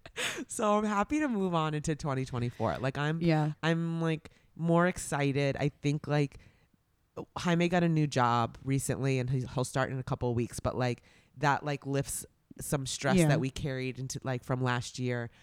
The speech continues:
Speaker 1: So I feel, like, a little bit lighter.
Speaker 2: Yeah.
Speaker 1: And yeah, so I wasn't, like, I, I'm, it's not trying to be ungrateful.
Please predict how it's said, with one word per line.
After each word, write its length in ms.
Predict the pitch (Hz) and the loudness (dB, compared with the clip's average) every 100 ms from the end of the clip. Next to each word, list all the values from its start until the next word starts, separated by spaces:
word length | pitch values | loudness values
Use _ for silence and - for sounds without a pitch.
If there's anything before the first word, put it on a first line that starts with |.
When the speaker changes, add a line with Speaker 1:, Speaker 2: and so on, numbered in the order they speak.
| - | -16
Speaker 1:
So 140 | - - | -4 -4
I 60 | |
feel, 200 | 139 147 | -2 -2
like, 180 | 139 135 | -2 -4
a 40 | 127 | -2
little 240 | 127 127 | 0 0
bit 240 | 123 117 | 0 -2
lighter. 560 | - 113 113 139 160 180 _ _ _ | -2 -2 0 0 0 -2 _ _ _
Speaker 2:
Yeah. 360 | 254 269 151 151 - | -4 0 0 -2 -4
Speaker 1:
And 400 | 147 135 131 123 - | -2 0 -2 -6 -6
yeah, 220 | 156 143 | 0 0
so 120 | - | 2
I 60 | 143 | 2
wasn't, 320 | 139 151 196 | 2 0 0
like, 300 | 226 202 - - - | -4 -6 -8 -16 -8
I, 140 | 160 - | -6 -4
I'm, 200 | 165 165 | -6 -6
it's 160 | - 151 | -8 -6
not 160 | 151 | -4
trying 160 | - 165 | -2 -2
to 80 | 180 | 0
be 120 | 180 | 0
ungrateful. 840 | 190 196 202 196 147 139 143 143 | 0 0 -2 -2 0 0 0 -4